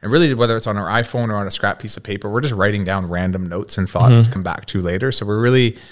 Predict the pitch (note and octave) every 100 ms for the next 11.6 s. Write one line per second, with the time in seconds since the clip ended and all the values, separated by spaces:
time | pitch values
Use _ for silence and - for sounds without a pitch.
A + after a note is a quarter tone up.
0 | - _ _ - - - D3 D3 G#2+ G2+
1 | A2 G#2 - G#2+ G2+ G2 - - G#2+ -
2 | - _ _ _ - B2 A2+ - - -
3 | - - - F#2+ F#2+ F2 C#2 - - F2
4 | G2+ A#2+ - - - - G2+ A2 - A#2+
5 | A#2 - A2 - F#2+ F#2+ F#2 F2+ - F#2
6 | D#2+ D2 B1 - _ _ _ - B2 A2
7 | A2 - _ _ G#2+ G#2+ A2 A2+ A#2+ -
8 | G#2 - G#2 A2 - G#2 G#2 A2+ A2 G#2
9 | - G2 G#2+ G2 - G2+ G2 F#2+ G#2 G2
10 | F#2+ G2 G2 F#2+ G2 G2+ F#2+ F#2 - F#2
11 | - A2+ - - G2 F#2+